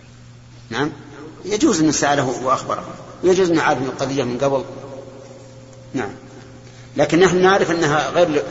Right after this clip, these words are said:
ليست لأم، نعرف من الحكم. نعم.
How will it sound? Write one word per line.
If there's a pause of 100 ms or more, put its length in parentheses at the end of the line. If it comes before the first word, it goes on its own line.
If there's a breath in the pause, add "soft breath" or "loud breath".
ليست
لأم، (160)
نعرف (580)
من
الحكم. (1120)
نعم.